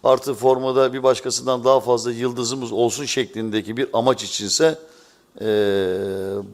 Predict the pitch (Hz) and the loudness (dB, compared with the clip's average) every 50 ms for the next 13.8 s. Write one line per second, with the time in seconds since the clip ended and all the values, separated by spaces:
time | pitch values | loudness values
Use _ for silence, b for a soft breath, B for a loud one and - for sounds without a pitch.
0 | - 113 117 143 160 165 156 - - - - - - 135 120 - 135 143 147 120 | -20 -12 -4 0 2 2 2 0 -2 -4 -6 -4 -6 -6 -6 -4 -2 -2 -2 -2
1 | - - 117 113 104 - - - 107 107 107 123 147 147 147 B B B B B | 0 2 2 2 2 2 2 2 4 4 4 4 2 2 0 B B B B B
2 | B B B - - - - 131 123 107 - - - - _ _ _ - - 156 | B B B -10 -10 -6 -6 -6 -8 -8 -10 -14 -18 -20 _ _ _ 0 2 2
3 | 135 120 107 110 110 123 139 143 - - - - - _ - - 135 120 110 101 | 2 4 2 4 4 4 2 2 -2 -6 -12 -20 -20 _ -4 -2 -2 -2 0 0
4 | 120 123 127 113 123 123 120 117 98 - 123 135 135 135 131 110 131 123 120 120 | 0 -2 2 2 4 4 4 4 2 2 0 0 0 -2 -2 0 2 4 4 4
5 | 107 95 92 113 143 143 - - 113 110 120 135 135 B B B B B B B | 4 2 0 -2 -4 -4 -4 -4 0 2 2 2 2 B B B B B B B
6 | B B - - 123 135 147 135 120 120 117 127 135 143 143 120 120 117 110 110 | B B -6 -4 -2 0 4 4 4 6 6 6 6 4 2 2 -2 -2 -2 -4
7 | 101 95 107 104 101 98 - 151 147 147 147 - - _ _ _ _ - 127 127 | -2 0 0 0 2 2 2 2 0 0 -4 -12 -20 _ _ _ _ -6 -2 2
8 | 131 120 110 101 95 90 85 82 80 80 - - _ _ _ _ _ - - 147 | 4 4 4 2 0 -2 -4 -6 -6 -10 -16 -20 _ _ _ _ _ -6 -4 -4
9 | 131 117 110 107 92 - - 110 98 92 87 - - 123 - - 127 - - 147 | 0 0 0 0 -2 -2 -2 0 0 0 0 0 -4 -6 -6 -4 -4 -2 -2 -4
10 | 110 - - - 98 - - - - _ 107 101 - 135 - - - - 131 113 | -4 -4 0 0 0 0 -2 -6 -8 _ -6 -6 -6 -8 -10 -12 -8 -6 -6 -6
11 | 101 107 107 104 101 101 104 104 98 101 107 107 107 104 95 104 95 85 - - | -2 -2 -2 0 0 -2 -4 -4 -4 -2 -2 -2 -2 -2 -2 -2 -4 -2 0 0
12 | 139 147 143 - B B B B B B B B - 113 107 107 95 - - 127 | 0 0 0 -4 B B B B B B B B -10 -6 -4 -4 -4 -4 -2 0
13 | - - 107 85 98 92 85 82 80 - - - 71 - - - | 0 0 0 0 -4 -6 -6 -4 -6 -6 -6 -8 -10 -12 -16 -20